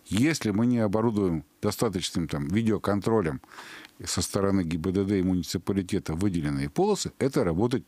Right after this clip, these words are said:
не будет. В Казани почему работает так? Потому что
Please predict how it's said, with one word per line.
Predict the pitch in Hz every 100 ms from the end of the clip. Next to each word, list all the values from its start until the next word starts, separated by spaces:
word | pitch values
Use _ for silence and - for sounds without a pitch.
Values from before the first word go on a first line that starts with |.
| -
не | 95
будет. | 143 107 78 71 - - - - - -
В | -
Казани | 110 127 190
почему | 160 143 143
работает | 135 110 95 87
так? | 80 - - - - -
Потому | 82 76 127
что | 151